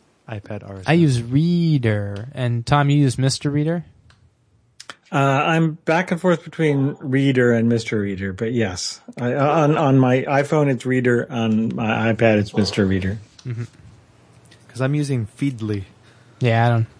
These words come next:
Speaker 2: I don't know that one.
Speaker 1: It's, uh, it's very colorful.
Speaker 2: That's good. That's good. Let's see. We talked about some games. We talked about a bunch of other meaningless and random stuff.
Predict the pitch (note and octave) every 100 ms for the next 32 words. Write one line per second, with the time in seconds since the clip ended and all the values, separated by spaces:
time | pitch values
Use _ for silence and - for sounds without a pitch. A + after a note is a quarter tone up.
0 | C3+ A2 A2+ A2 G2+ G#2+ - - - -
1 | - - - _ - - B2 - - G#2
2 | G#2 - D3 - D3 A#2+ - A#3+ - -
3 | D#4 E3 - E3+ - - B3 E3 - -
4 | - - - - - - _ _ - -
5 | - - E3 - A#2+ G#2+ D#3 F3 E3 D#3+
6 | D3+ C3+ B2+ B2+ B2 A#2+ B2 B2 B2 A2+
7 | A#2 A#2 A#2 A#2 A2+ A2 G#2+ B2 A#2+ A#2
8 | A2+ A2 - A2 A2+ B2 A2 - G#2 G2
9 | -